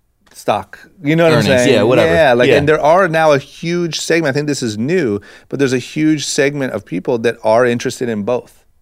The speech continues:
Speaker 1: You know, it's not one or
Speaker 2: Definitely.
Speaker 1: the other anymore. And that's who we are, and that's whatever. So that's what that podcast is. Super fun. Short Story Long is amazing. I love it. It's added so much to my life. The hard part is I can only manage to do one a week because everyone is a guest. It's a pretty deep story.
Speaker 2: Yeah.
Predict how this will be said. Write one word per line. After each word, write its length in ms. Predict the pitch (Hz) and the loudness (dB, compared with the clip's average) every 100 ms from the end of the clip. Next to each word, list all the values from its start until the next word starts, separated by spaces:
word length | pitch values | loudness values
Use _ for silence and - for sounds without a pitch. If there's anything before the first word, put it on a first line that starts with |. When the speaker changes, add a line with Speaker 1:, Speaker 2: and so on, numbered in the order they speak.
| _ - | _ -10
Speaker 1:
You 120 | 123 | -4
know, 160 | 123 135 | -2 -4
it's 140 | - | -2
not 180 | 143 143 | -2 0
one 140 | 127 | 0
or 40 | 131 | 0
Speaker 2:
Definitely. 120 | 120 | 0
Speaker 1:
the 60 | 120 | 2
other 200 | 131 113 | 2 -2
anymore. 460 | 95 90 87 87 92 _ - _ | -4 -8 -12 -14 -18 _ -20 _
And 160 | 117 117 | -4 0
that's 160 | 127 | 0
who 120 | - 123 | -2 -2
we 200 | 131 123 | -2 0
are, 320 | 107 107 110 | 0 0 0
and 140 | 104 | -4
that's 280 | 101 - - | -6 -8 -12
whatever. 280 | 110 120 107 | -6 -2 0
So 260 | 110 98 - _ _ _ _ | 0 -2 -6 _ _ _ _
that's 180 | 135 143 | -2 0
what 80 | |
that 140 | 131 123 | 0 2
podcast 340 | 123 117 113 117 | 0 0 -2 0
is. 180 | 107 - _ _ | -4 -6 _ _
Super 440 | - - 170 156 131 | -14 -2 0 0 -2
fun. 500 | - 110 107 98 - _ _ _ | 0 0 0 -4 -10 _ _ _
Short 280 | - - 190 | -8 0 2
Story 180 | 190 175 | 2 2
Long 320 | 147 139 123 - | 4 2 -2 -4
is 380 | 147 147 110 98 | -2 0 -2 -4
amazing. 500 | 117 127 143 117 104 | -6 0 0 0 -2
I 80 | 101 | -2
love 320 | 107 123 131 | 2 2 2
it. 100 | 120 | -2
It's 140 | 110 - | -4 -4
added 280 | 117 120 110 | -2 -2 -4
so 120 | 120 | -4
much 160 | 113 | -4
to 60 | - | -2
my 60 | 107 | 0
life. 220 | 120 110 | 0 0
The 80 | 107 | 0
hard 200 | 131 139 | 0 0
part 180 | 131 107 | 0 0
is 100 | 101 | -2
I 100 | 113 | -6
can 160 | 123 | -6
only 260 | 127 131 131 | -4 -4 -2
manage 420 | 117 113 113 - | -2 -2 -2 -4
to 80 | 110 | -4
do 160 | 107 104 | -4 -2
one 180 | 104 | -2
a 60 | 98 | -2
week 240 | 104 127 | -4 -6
because 280 | - 101 110 | -10 -8 -6
everyone 420 | 113 113 117 113 | -2 -2 -2 -2
is 100 | 107 101 | -4 -6
a 40 | |
guest. 460 | 92 113 110 - - | -2 0 0 -4 -18
It's 160 | - | -16
a 40 | 98 | -10
pretty 220 | 127 113 | -6 -6
deep 280 | 110 110 - | -4 -6 -6
story. 580 | - 107 110 104 107 | -4 0 2 0 -2
Speaker 2:
Yeah. 240 | 92 87 | -4 -6